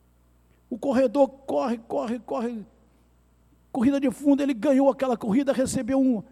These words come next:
uma medalha de ouro. Aquela alegria dele é momentânea.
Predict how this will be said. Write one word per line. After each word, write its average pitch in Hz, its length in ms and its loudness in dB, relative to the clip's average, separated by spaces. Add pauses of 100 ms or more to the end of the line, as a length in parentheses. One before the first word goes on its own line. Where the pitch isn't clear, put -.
(240)
uma 226 120 -8
medalha 240 560 0
de 220 140 4
ouro. 240 640 6 (1200)
Aquela 277 260 -4
alegria 269 440 4
dele 262 220 6
é 262 40 12
momentânea. 226 960 4